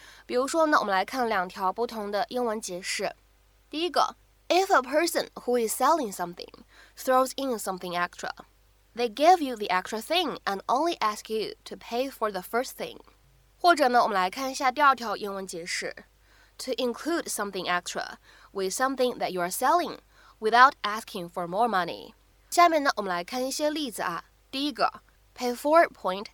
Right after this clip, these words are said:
eight dollars for larger print, and they throw in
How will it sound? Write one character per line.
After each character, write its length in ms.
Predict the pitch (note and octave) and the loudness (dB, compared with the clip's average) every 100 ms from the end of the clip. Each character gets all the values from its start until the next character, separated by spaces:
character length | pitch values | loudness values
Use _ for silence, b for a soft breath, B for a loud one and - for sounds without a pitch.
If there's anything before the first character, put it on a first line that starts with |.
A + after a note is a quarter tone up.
| - | -4
eight 200 | D4 C#4+ - - | -2 -2 -6 0
dollars 460 | F#3 G3 - - - - | 2 2 -2 -6 -14 -10
for 200 | F#3+ F#3 | -4 4
larger 360 | G#3+ C4 B3 | 6 6 4
print, 440 | - G#3 D3+ - - b b b b | -4 -10 -12 -14 -20 b b b b
and 180 | A3 G#3+ | -4 0
they 160 | C4 | 0
throw 240 | C#4 C#4 C4+ | 0 0 0
in 160 | D4+ | 0